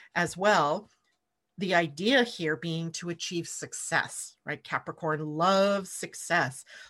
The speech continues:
loves recognition, and Saturn, as a master of karma, also likes to give you that recognition for your success.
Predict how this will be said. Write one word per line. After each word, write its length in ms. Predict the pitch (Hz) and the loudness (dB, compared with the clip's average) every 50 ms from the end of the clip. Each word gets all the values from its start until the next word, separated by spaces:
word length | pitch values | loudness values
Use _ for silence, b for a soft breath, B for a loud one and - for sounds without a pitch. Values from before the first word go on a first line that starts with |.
| B B | B B
loves 540 | 175 185 185 190 202 208 208 196 - - b b b b | 0 4 6 6 8 6 6 4 -2 -10 b b b b
recognition, 920 | - 165 156 170 180 185 - 214 185 180 190 180 190 208 - - 175 160 160 - | -10 -2 2 2 2 4 2 0 0 0 -2 -4 -4 -2 -2 -2 -2 -4 -4 -4
and 240 | - 170 175 175 170 | -2 -2 0 -2 -2
Saturn, 600 | - - - 254 285 349 359 269 185 170 165 165 B B B B B B | -4 -2 2 2 4 4 4 4 2 2 2 -2 B B B B B B
as 200 | B 202 208 220 | B 2 2 2
a 40 | 208 | 2
master 540 | 190 190 202 214 240 247 - - 302 302 294 | 2 4 6 6 6 4 2 0 2 4 2
of 140 | 269 - - | 2 0 0
karma, 580 | - - 269 302 359 339 262 175 147 165 196 B B B B B B - | 2 6 6 6 6 6 4 4 4 2 0 B B B B B B 4
also 360 | 214 277 349 349 - 339 277 | 6 6 6 4 4 2 4
likes 380 | 220 190 240 285 339 - - - | 4 4 4 2 2 0 -4 -6
to 80 | - | -6
give 380 | 196 185 - 285 359 370 339 - - - - | -4 0 2 2 2 2 0 -4 -6 -8 -6
you 420 | 202 175 208 214 214 226 262 - _ _ _ _ _ - | -4 -2 0 2 2 0 -2 -4 _ _ _ _ _ -4
that 260 | 208 202 220 233 - | 2 4 6 6 6
recognition 880 | - 214 240 262 262 - 277 220 214 214 240 320 339 - - 381 285 233 | 4 4 4 4 4 2 -2 0 2 2 2 2 2 0 0 0 0 -2
for 240 | 226 - - 208 214 | -2 2 4 4 4
your 200 | 220 208 214 226 | 4 4 2 0
success. 800 | 220 - - 240 233 - - - - - 277 277 - - - - | 0 0 -2 -2 -2 -4 -6 0 2 4 6 6 4 2 -2 -6